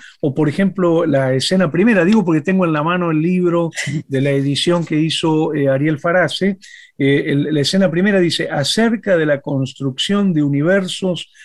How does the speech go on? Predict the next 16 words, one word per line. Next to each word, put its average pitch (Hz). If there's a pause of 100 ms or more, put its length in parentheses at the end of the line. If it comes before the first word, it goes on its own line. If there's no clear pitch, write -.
(160)
a 135
partir 175
de 170
verdades 151
provisionales, 151 (280)
o 214
existen 180
tantos 220
universos 185
como 170
cadenas 214
deductivas 180 (280)
de 143
verdades 156
provisionales", 127
¿no? 185